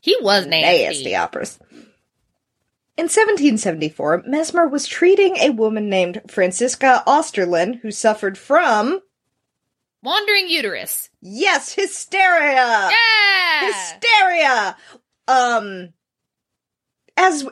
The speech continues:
Speaker 2: as we have discussed, dear listeners, hysteria could mean literally fucking anything. Um, but her specific symptoms were, quote,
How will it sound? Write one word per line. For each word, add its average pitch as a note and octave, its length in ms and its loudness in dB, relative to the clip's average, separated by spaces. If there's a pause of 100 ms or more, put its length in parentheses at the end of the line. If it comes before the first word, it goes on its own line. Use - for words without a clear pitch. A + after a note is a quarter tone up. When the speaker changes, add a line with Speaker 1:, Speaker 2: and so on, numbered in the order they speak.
Speaker 2:
as G4 200 2
we D4 180 2
have F#3+ 140 -2
discussed, F#3 400 -4
dear F3+ 140 -4
listeners, F3+ 440 -4
hysteria F4+ 580 2
could A#3+ 200 -2
mean G#3+ 200 2
literally A3+ 520 2
fucking F#3+ 520 -4
anything. D#3+ 680 -2 (340)
Um, G3+ 400 0
but G3+ 320 4
her G#3+ 240 2
specific G4+ 500 -2
symptoms B3 480 -2
were, G3 380 0 (640)
quote, F#3 460 2